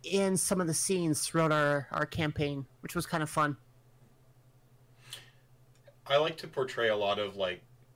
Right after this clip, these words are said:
Speaker 2: non, like, non-binary char-, like, a lot of androgynous characters. It's like I often, like, will just have, like, a lot of androgynous characters throughout my, my campaigns. Is, i-, do you think that that's productive, non-productive? Like, how do,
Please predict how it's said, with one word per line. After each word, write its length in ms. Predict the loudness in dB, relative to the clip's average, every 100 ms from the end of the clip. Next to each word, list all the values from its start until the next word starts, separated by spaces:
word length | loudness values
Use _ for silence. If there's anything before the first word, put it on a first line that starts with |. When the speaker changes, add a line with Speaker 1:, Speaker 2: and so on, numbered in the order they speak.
| -10
Speaker 2:
non, 540 | -4 -2 -2 -6 -12 -16 -8
like, 180 | -8 -6
non-binary 840 | -6 -6 -4 -4 -4 -6 -6 -8 -10
char-, 140 | -12 -6
like, 160 | -6
a 40 | -2
lot 160 | -2 -2
of 60 |
androgynous 560 | -6 -8 -8 -8 -10 -8
characters. 640 | -4 -4 -6 -10 -10 -16 -14
It's 80 | -6
like 100 | 0
I 60 | 2
often, 420 | 0 -2 -8 -14 -16 -10
like, 160 | -10 -8
will 80 |
just 240 | -10 -12 -12 -10
have, 260 | -8 -6
like, 160 | -8 -8
a 40 |
lot 180 | -6 -6
of 80 | -8
androgynous 480 | -10 -12 -12 -14 -14
characters 360 | -14 -12 -12
throughout 240 | -8 -8 -8
my, 160 | -12 -14 -20 -20 -20 -20 -14
my 440 | -8 -6 -8 -10 -16 -14
campaigns. 540 | -12 -10 -8 -8 -8
Is, 120 | -14 -16 -20 -20 -20 -20 -20 -20 -20 -12
i-, 180 | -10 -8
do 100 | -6
you 200 | -4 -6
think 260 | -4 -4
that 160 | -2 0
that's 480 | 2 0 -2 -8 -10 -20 -20 -8
productive, 720 | 2 4 4 0 -2 -2 -2
non-productive? 680 | 0 0 -2 -6 -6 -6 -6
Like, 140 | -6
how 160 | -4
do, 140 | -4